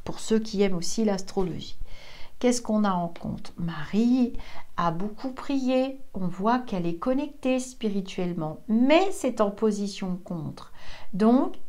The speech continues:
est-ce que, petit L, tu serais pas en train de nous indiquer que Marie a une charge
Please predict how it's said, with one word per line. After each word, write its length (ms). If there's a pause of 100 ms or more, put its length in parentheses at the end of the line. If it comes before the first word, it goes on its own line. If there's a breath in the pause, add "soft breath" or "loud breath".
est-ce 340
que, 320 (440 soft breath)
petit 440
L, 280
tu 100
serais 240
pas 220
en 60
train 260
de 100
nous 500
indiquer 840 (1080 soft breath)
que 460
Marie 580
a 120
une 260
charge 580